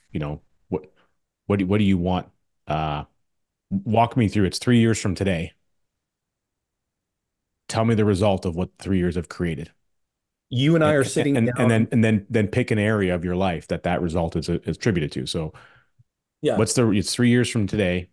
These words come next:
Speaker 1: We're sitting down together. Tell me about what the result is of all the wealth that you've created. Tell me about the result is of all the health improvements that you now are experiencing in your life.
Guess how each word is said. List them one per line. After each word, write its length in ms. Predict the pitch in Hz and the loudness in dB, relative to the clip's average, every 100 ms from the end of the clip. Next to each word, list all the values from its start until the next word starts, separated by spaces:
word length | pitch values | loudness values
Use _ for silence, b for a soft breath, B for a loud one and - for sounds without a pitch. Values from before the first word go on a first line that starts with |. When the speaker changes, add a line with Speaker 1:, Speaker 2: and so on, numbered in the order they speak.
| - | -8
Speaker 1:
We're 100 | 90 | -4
sitting 240 | 107 110 | 0 2
down 180 | 104 98 | 2 2
together. 460 | 90 92 90 87 - _ _ _ _ _ _ _ _ _ | 2 0 0 -4 -8 _ _ _ _ _ _ _ _ _
Tell 160 | - 104 | -4 0
me 180 | 113 110 | 2 2
about 440 | 101 98 98 - _ - | 2 2 0 -2 _ -8
what 220 | 90 98 | -4 -2
the 100 | 95 | 0
result 420 | 92 92 98 95 | 0 2 0 0
is 400 | 85 80 - - - | -4 -4 -6 -8 -6
of 200 | 85 82 | -6 -4
all 200 | 87 87 | -2 -2
the 80 | 90 | -2
wealth 280 | 90 85 - | -2 -4 -6
that 140 | 87 | -6
you've 140 | 80 | -6
created. 360 | - 73 65 - _ _ _ _ _ _ | -8 -14 -14 -20 _ _ _ _ _ _
Tell 140 | - 110 | -4 0
me 60 | |
about 180 | 113 107 | 2 0
the 80 | 101 | 0
result 400 | 98 101 101 95 | 0 2 0 0
is 300 | 85 78 - | -4 -6 -8
of 100 | 85 | -4
all 180 | 90 87 | -2 -2
the 120 | - | -2
health 420 | 98 90 - - - | -2 -2 -4 -12 -6
improvements 760 | 92 - 101 85 85 - - - _ _ _ - | -4 0 -2 0 -4 -4 -8 -10 _ _ _ -4
that 160 | 95 | -2
you 160 | 95 95 | 0 0
now 320 | 92 92 92 | 0 0 0
are 140 | 92 90 | 0 -2
experiencing 720 | - - 101 90 85 - 82 | -4 -4 -2 -2 -4 -6 -6
in 100 | 76 | -8
your 100 | 73 | -10
life. 320 | 60 - - | -12 -16 -20